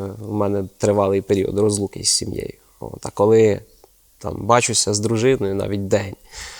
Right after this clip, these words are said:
навіть там, як кажуть, на коліні, то, е, потім я маю заряд чи отримую заряд, який я, відповідно, там, е, ну, протягом кількох місяців можу,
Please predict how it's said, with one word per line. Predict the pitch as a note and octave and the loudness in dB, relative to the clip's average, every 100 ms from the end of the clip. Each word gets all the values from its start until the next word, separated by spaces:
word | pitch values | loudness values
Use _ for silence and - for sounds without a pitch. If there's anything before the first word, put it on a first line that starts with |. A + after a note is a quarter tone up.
| - - G#2+ G#2 | -20 -12 -8 -4
навіть | G#2 F#2+ C#2 - | -2 -2 -6 -8
там, | G1+ - - _ _ _ _ - | -10 -10 -18 _ _ _ _ -2
як | G#2+ - | -2 0
кажуть, | A2 G#2+ - | 0 0 0
на | A2+ | -2
коліні, | - A#2+ A#2 G#2 G2+ - - - - - _ - | 4 4 4 2 -2 -8 -12 -10 -10 -12 _ -4
то, | A2+ G#2 G#2+ G#2 G#2 G#2 G#2 G#2 G#2 G2 A2 E2 | 0 2 4 4 4 4 2 2 0 -2 -8 -6
е, | G#2+ G2+ G#2 - | -4 -4 -6 2
потім | B2+ C#3 C#3+ A#2+ A2+ - - | 4 4 2 -2 -6 -16 -12
я | F#2+ G2+ G2+ G#2 | 0 2 2 0
маю | G2+ G#2+ G2+ G#2 - - _ _ G#2+ | 2 2 2 -2 -4 -10 _ _ 0
заряд | G#2+ A2 A#2 A#2 | 6 6 6 2
чи | - G2+ | -2 -4
отримую | G2+ A2+ G#2+ G2+ | 0 2 2 2
заряд, | G2 G#2 G#2+ G#2+ | 0 0 0 0
який | G2 G#2+ A2 | 0 2 2
я, | G#2 G#2 G#2 G2+ - - - | 2 0 -2 -4 -10 -16 -4
відповідно, | A2 G#2+ G#2 - G2+ A2 G#2 G2+ | 0 2 0 -2 -2 0 -2 0
там, | G2 G2+ G2+ A#2 | 0 -2 -6 -12
е, | - - - - - - - - - - | -14 -12 -10 -10 -10 -10 -12 -12 -14 -8
ну, | G#2+ G2+ | -8 -4
протягом | A2+ G#2+ G#2+ G#2+ G#2 | -2 2 2 2 2
кількох | A2+ G#2+ A2+ B2 | 2 4 2 2
місяців | B2 F#2+ - G#2 | 0 0 -4 -2
можу, | G#2 G#2+ G#2 G2+ | 0 0 0 -4